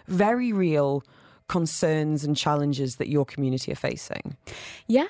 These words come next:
Speaker 2: so we have this two-day summit that's taking place this week. Crunch Moms is very much around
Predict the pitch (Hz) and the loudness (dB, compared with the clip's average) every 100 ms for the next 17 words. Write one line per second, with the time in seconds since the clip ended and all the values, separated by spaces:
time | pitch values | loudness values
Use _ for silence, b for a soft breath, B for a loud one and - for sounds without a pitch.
0 | 349 - 285 240 233 254 277 269 - 262 | -2 4 4 4 2 2 2 2 0 2
1 | 226 214 180 170 - 160 - 196 185 175 | 2 4 2 2 2 -2 0 0 0 0
2 | 185 175 - 175 - 175 294 - 247 254 | 0 0 -2 -2 0 0 0 2 2 4
3 | 262 269 277 - - 247 233 - - 196 | 4 6 4 4 6 6 6 0 -2 2
4 | 226 269 247 254 - 220 214 226 | 4 6 4 2 2 4 4 2